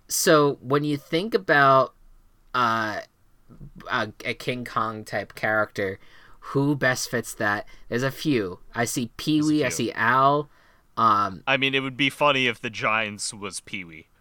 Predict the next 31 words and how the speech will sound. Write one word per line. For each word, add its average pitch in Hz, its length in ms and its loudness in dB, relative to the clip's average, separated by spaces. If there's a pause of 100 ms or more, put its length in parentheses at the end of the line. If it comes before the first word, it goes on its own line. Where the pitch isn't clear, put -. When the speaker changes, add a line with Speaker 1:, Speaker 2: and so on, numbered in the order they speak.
(800)
Speaker 1:
Yeah, 160 320 12
you 147 160 6
know 160 220 12
what? 156 260 10
I 156 180 10
Speaker 2:
<laughs> - 20 10
Speaker 1:
like 147 260 8
it. 120 240 2 (120)
I 139 60 6
actually 139 380 4
like 120 240 2
that. 104 220 -2
Let's 123 180 -4
go. 127 200 0
We'll 120 140 -8
go 123 140 0
Pee-wee 120 360 -4
for 110 100 -2
Speaker 2:
Okay. 87 100 -4
Speaker 1:
the 107 60 -10
Giants. 104 520 -6 (280)
Speaker 2:
And 135 120 6
it's 131 100 6
Speaker 1:
Uh, 156 120 10
Speaker 2:
a - 20 -4
gorilla, 92 400 -4
so. - 200 -8
Speaker 1:
and 190 140 6
for 208 220 8
whoever 233 380 8
is 185 300 2